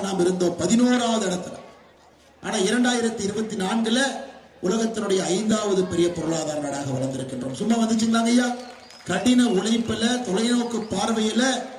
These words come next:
இவ்வளவு இடத்தை நாம் அடைந்திருக்கின்றோம். சராசரி வருமானத்தை ஒரு நபருக்கு இரட்டிப்பு செய்திருக்கின்றோம். பொருளாதாரத்தை பொறுத்தவரை உலகத்துல வேகமாக வளரக்கூடிய நாடு நம்முடைய பாரத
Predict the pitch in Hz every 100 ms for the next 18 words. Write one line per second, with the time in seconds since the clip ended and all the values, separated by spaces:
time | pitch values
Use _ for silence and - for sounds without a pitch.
0 | - - - 175 214 220 190 233 247 233
1 | 208 185 175 170 151 - - - - 180
2 | 202 247 226 226 220 185 214 226 214 202
3 | 240 233 190 180 226 226 - 254 196 254
4 | 254 254 233 214 202 190 185 175 175 -
5 | - - - - - - 214 254 254 240
6 | 233 233 220 214 220 214 220 233 254 208
7 | 226 240 - 247 269 185 233 233 226 247
8 | 240 202 233 247 240 226 226 - 233 285
9 | 247 - - - - 180 196 190 190 165
10 | 196 202